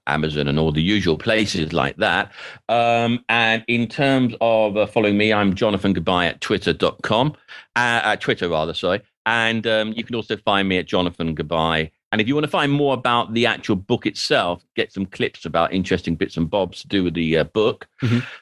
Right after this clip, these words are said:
Speaker 1: including, hopefully, I'll be putting your clip on here, on, on there as well, so that I'll be pushing you, uh, as well.
Speaker 2: Fantastic.
Speaker 1: Um,
Speaker 2: Thank
Speaker 1: it's
Speaker 2: you.
Speaker 1: going to be on, um, uh, brand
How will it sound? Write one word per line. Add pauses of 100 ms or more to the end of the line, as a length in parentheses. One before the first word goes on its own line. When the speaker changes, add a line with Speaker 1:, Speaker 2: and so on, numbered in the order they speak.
Speaker 1:
including,
hopefully,
I'll
be
putting
your
clip
on
here,
on,
on
there
as
well,
so
that
I'll
be
pushing
you,
uh,
as
well.
Speaker 2:
Fantastic.
Speaker 1:
Um,
Speaker 2:
Thank
Speaker 1:
it's
Speaker 2:
you.
Speaker 1:
going
to
be
on,
um, (240)
uh, (420)
brand